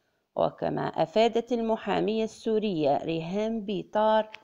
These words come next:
أن المحامي جمال غيث محامي القتيل محمد الموسى قد وجه تهمة للدكتور فادي الهاشم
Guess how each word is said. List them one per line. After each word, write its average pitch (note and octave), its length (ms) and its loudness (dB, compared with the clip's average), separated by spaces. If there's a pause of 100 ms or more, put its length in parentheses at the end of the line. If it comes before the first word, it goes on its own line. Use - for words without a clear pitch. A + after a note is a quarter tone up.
(440)
أن D#3 260 -2
المحامي D3+ 840 -2
جمال F#3+ 520 -2
غيث F#3 640 -4
محامي G#3+ 540 -4
القتيل F3 1040 -6
محمد G#3+ 520 -2
الموسى A3+ 560 -4 (540)
قد - 200 0
وجه F#3 580 2
تهمة G#3 580 0
للدكتور F#3+ 920 -2
فادي A3 380 0
الهاشم G#3 600 0